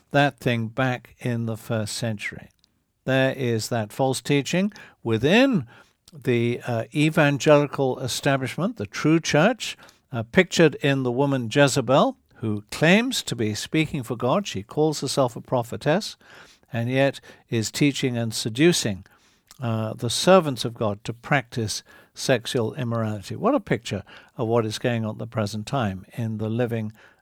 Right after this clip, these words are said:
in love and faith process. Uh, we also find Jesus writing to the book of, uh, uh, to the church of Sardis in Revelation chapter three,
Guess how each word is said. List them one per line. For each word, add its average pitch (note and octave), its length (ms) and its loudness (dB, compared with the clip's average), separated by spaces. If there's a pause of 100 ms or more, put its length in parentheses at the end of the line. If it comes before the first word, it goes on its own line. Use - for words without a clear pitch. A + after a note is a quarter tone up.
(140)
in A2+ 220 -6
love A2 440 -4
and A2 240 -8
faith B2 440 -4 (260)
process. - 760 -10 (800)
Uh, D3+ 80 10
we B2 160 8
also A#2 300 2
find C3 240 0
Jesus A#2+ 400 0 (300)
writing C3+ 440 4
to C#3 140 -2
the C3 80 -4
book D3 200 2
of, C#3+ 220 4 (340)
uh, D3+ 60 -2
uh, C3+ 340 4
to - 140 0
the C3 140 -2
church A#3 400 6
of B2+ 100 -4
Sardis A3+ 640 2 (260)
in C3 200 0
Revelation C3 520 4
chapter C3 380 0
three, B2 460 0